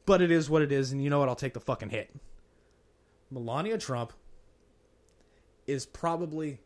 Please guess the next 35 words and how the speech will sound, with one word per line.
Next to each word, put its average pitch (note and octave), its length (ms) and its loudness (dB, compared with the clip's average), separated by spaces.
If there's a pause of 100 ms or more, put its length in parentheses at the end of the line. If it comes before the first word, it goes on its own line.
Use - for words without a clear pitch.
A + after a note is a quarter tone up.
(140)
less D3 580 -6 (100)
of D#3 140 -8
a E3+ 60 -8
great C3+ 340 -8
human C#3 300 -10
being A2 400 -12
than G#2 120 -16
a G#2+ 60 -14
lot A2+ 160 -10
of A2 80 -14
people A2 220 -14
want A2 140 -14
to A2 60 -12
admit. G#2+ 300 -16 (340)
Let's C#3 200 -6
look C#3 140 -6
at A#2+ 60 -10
some B2 120 -12
facts. G#2 340 -14
Donald A3 380 -6
Trump C#3+ 320 -6 (380)
is E4 180 0
a G#4 100 0
hideous A3+ 460 2
motherfucker. D#3 680 -2 (760)
He C#4 180 2
is A3 200 0 (200)
essentially F#3+ 920 -2 (580)
unfuckable. D#3 720 0 (380)
I D#3+ 100 0
can't D#3+ 320 -4
imagine C#3 480 -8 (320)
any E4 200 0
woman C3 420 -2
wanting B2 320 -8